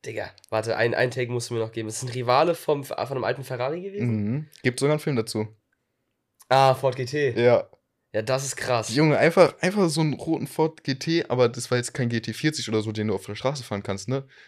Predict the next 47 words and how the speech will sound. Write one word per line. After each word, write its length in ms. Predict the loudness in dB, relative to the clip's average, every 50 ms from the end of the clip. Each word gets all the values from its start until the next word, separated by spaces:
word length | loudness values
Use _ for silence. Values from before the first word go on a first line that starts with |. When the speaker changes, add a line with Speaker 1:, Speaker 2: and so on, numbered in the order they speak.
| _
Speaker 2:
Das 180 | -14 -10 -2 0
war 100 | 2 2
ein 180 | 2 0 -6 _ _ _ _ _ _ _ _ _ _ _
originaler 680 | -2 0 0 2 0 0 0 2 2 2 4 2 0 0
G 240 | -4 _ -2 -2 -2
T, 260 | -2 -2 0 0 0
der 260 | 2 4 4 4 4
wirklich 320 | 2 -2 -4 -4 -4 -2 0
Rennstrecke 360 | -2 -2 -2 -4 -8 -8 -10
gefahren 320 | -12 -8 -4 -4 -2 -2
ist. 260 | -4 -4 -8 -10 -14 _ _ _ _ _ _ _ _ _ _
Speaker 1:
Soll 140 | _ -12 -10
ich 60 | -10
dir 100 | -10 -10
was 180 | -10 -10 -10 -6
sagen? 380 | -4 -4 -2 -2 -4 -6 -8 -10 _ _ _ -20 -20 -20 -20 -20 -18 -20 -20 -18 -18 -14 -6 -4
Digga, 160 | -2 2 2
eigentlich 240 | 2 2 2 0 -4
müsstest 280 | -6 -6 -6 -6 -6
du 60 | -4 -4
mit 140 | -4 -2
mir 140 | 0 0 2
nach, 200 | 2 2 2 0
nach 200 | -2 -4 -4 -2
Bad 180 | -4 -4 -4 -2
Hindelang 340 | -4 -2 0 0 -2 -2 -4
kommen, 240 | -6 -6 -4 -2
aufs, 280 | -2 -2 -4 -4 -6 -6
auf 220 | -4 -4 -6 -6
das, 300 | -10 -14 -12 -12 -10 -8
äh, 120 | -6 -6 -4
auf 180 | -4 -6 -6
den, 200 | -6 -8 -6 -6
aufs 200 | -6 -8 -10 -4
Bergrennen. 500 | -2 -2 -2 -2 -4 -6 -6 -8 -8 -12 _ _ _ _ _ _ _ _ _ _ _ -6
Äh, 520 | -4 -2 0 0 0 0 -2 -2 -4 -2
da, 140 | -2 -4 -4 -4 -8 _ _ -10
also 220 | -8 -6 -6 -6
das 80 | -8 -10
ist 80 | -10
so 80 | -8 -8
ein 80 | -4
Bergrennen 360 | -2 -2 -4 -2 -4 -4 -4 -4
in 80 | -4
Bad 120 | -4 -6 -6
Hindelang. 500 | -4 -4 -2 -2 -2 -2 -2 -4 -6 -10 _
Speaker 2:
Ja. 300 | -2 -2 0 0 -2 -4